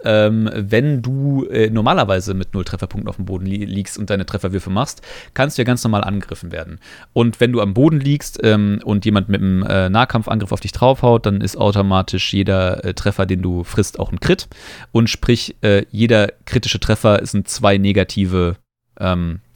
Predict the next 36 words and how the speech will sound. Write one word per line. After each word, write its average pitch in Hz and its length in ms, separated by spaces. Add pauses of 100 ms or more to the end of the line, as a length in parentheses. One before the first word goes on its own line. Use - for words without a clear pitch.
(120)
Todesrettungs-, 92 480 (240)
äh, - 20
Todesrettungswürfe. 85 1120 (480)
Ähm, 107 320 (320)
und 135 340
das, - 300
m-, 113 260 (100)
äh, 107 220
und, - 360 (160)
äh, 127 180
auch - 240
wenn 120 180
halt 113 200
nicht 107 120
jeder 110 260
Treffer 104 420
von 101 180
diesen, 98 200
für 110 120
diesen 98 180
Barbaren 98 260
dann 85 440
ein 101 60
Crit - 200
ist, 113 180
weil 98 120
der 90 160
Typ - 180
halt 95 220
nicht 101 180
am 92 100
Boden 135 240
liegt, 101 240
sondern 98 220
noch 90 160
ganz 107 260